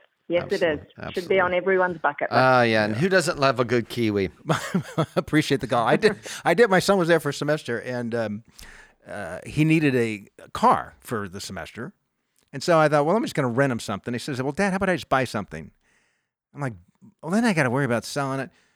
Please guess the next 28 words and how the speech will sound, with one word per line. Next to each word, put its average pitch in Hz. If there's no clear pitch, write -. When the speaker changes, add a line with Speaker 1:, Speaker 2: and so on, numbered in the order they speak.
Speaker 3:
So 175
he, 175
he 160
comes 233
up 202
with 175
this 147
car. 170
It's 123
like 123
two 208
grand 110
for 143
some 185
old 202
van 160
that 131
had 123
been 131
converted 147
into 123
some 135
sort 127
of, 101
like, 101
uh, 80
motor 139
home. 98